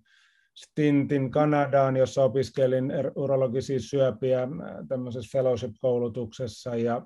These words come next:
sitten minä olen ollut yksin tai erikoislääkärinä, äh, nyttemmin sitten ylilääkärinä vastuualueen johtajana ja, ja, ja läpi aikojen, mm,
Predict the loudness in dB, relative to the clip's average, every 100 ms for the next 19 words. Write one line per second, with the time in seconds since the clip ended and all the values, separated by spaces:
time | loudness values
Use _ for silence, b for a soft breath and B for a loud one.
0 | -10 -10 -10 -6 -4 -2 0 0 0 0
1 | -4 -6 -6 -6 -6 -6 -4 -4 -4 -4
2 | -2 -2 -2 -2 -4 -4 -4 -2 -2 -2
3 | -6 -8 -10 -8 -10 -10 -8 -10 -8 -4
4 | -2 0 0 -4 -8 -8 -4 -4 B B
5 | B B B -4 -2 0 2 2 2 4
6 | 2 2 0 2 4 2 6 4 4 0
7 | 2 4 4 4 4 4 2 0 -4 -6
8 | -6 -6 -6 -6 -6 -8 -4 -2 0 2
9 | 0 0 -4 -8 -12 -10 -8 -8 -10 -6
10 | -6